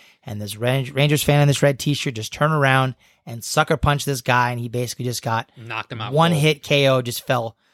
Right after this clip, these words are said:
Speaker 1: It was one of those things where people were like, "You're gonna hear two sounds: me hitting you, you hitting the floor." That's exactly what it was.
Speaker 2: Mm.
Speaker 1: And it seemed from what I heard, the Rangers fan who hit the guy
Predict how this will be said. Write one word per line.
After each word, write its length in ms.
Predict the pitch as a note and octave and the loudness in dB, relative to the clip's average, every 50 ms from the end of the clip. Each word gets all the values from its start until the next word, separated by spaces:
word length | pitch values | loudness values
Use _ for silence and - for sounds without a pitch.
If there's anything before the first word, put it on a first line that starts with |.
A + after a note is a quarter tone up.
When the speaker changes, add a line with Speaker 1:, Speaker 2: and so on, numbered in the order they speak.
| _ _ _ _ _ _ - | _ _ _ _ _ _ -4
Speaker 1:
It 40 | D3 | 0
was 100 | D3 D3+ | 2 4
one 120 | E3+ F3+ | 6 6
of 60 | F#3 F#3 | 6 6
those 140 | F3+ E3 | 4 4
things 160 | - F3+ F3+ E3+ | 2 0 0 2
where 100 | D#3 C3+ | 2 0
people 220 | E3 D#3+ D3 D#3 | 0 2 2 2
were 100 | D3+ D3+ | 4 4
like, 160 | D#3 D3 C#3+ | 4 4 4
"You're 140 | B2+ C#3 D3 | 2 2 2
gonna 160 | C#3+ D3+ D3+ D3 | 2 4 4 4
hear 160 | D3 D3 C#3+ | 4 4 2
two 200 | - - D#3 C#3+ | 0 -2 -2 -2
sounds: 380 | - - D3+ C#3+ C3 A2+ G#2 | 0 0 0 0 0 -2 -4
me 160 | A#2 C3 C3+ B2+ | -4 -4 -2 -2
hitting 220 | C#3 C#3 A#2+ B2 | -2 -2 -2 -2
you, 100 | C3 C3 | -2 -2
you 140 | C3 C3 A#2 | -2 -2 -2
hitting 200 | A#2+ C3 B2 A#2 | -4 -4 -4 -6
the 60 | A#2 | -8
floor." 360 | - - C3+ C#3 D3 D3 D3 - - - - | -6 -2 0 2 2 2 0 -4 -12 -6 -2
That's 140 | D3 C#3 C3 | -2 -2 -2
exactly 560 | B2 A#2+ A#2 A#2 A#2+ C#3 C#3+ D3 - C3+ B2+ | -4 -6 -4 0 2 2 2 2 0 -2 -2
what 120 | A#2+ A#2 A2+ | -2 -4 -4
it 60 | A2 | -6
was. 380 | G#2 G2+ F#2+ F#2 G2 - - - | -8 -10 -10 -10 -12 -14 -16 -16
Speaker 2:
Mm. 400 | A#2+ G#2+ G#2+ G#2 G2 F#2+ F#2 F2 _ - | -14 -14 -14 -14 -16 -18 -20 -20 _ -10
Speaker 1:
And 420 | - B2 B2 B2 A#2+ A#2+ A#2 A#2 - _ | -4 0 0 2 0 0 -2 -6 -8 _
it 140 | - B2 - | -12 -10 -8
seemed 340 | - - D3 C#3+ C#3+ C#3+ A#2 | -4 -2 0 0 0 0 -2
from 160 | - C#3 C#3 | -2 -2 0
what 80 | C3 B2+ | 2 2
I 120 | C3+ B2+ | 2 4
heard, 380 | B2+ C3+ C3 C3+ C3+ C3 B2 - _ _ _ _ _ _ _ _ _ _ _ _ | 4 4 4 4 4 2 -2 -6 _ _ _ _ _ _ _ _ _ _ _ _
the 100 | C#3 C3 | -4 -2
Rangers 360 | C3 C#3+ D3 C#3+ D3 C#3+ - | 0 0 0 0 0 -2 -2
fan 520 | - - C#3+ C#3+ C#3 C#3 C#3 C3+ C3+ D3 - _ _ _ _ _ _ _ _ - | -2 0 0 0 0 0 -2 -4 -8 -10 -14 _ _ _ _ _ _ _ _ -6
who 120 | - C3+ B2+ | -4 -2 0
hit 180 | A2+ F3 F#3+ - | 2 0 0 0
the 60 | E3 | 0
guy 460 | C#3 C#3+ C#3 C3+ C3+ C3+ C3+ C#3 C#3 | 2 4 4 6 4 4 2 0 -2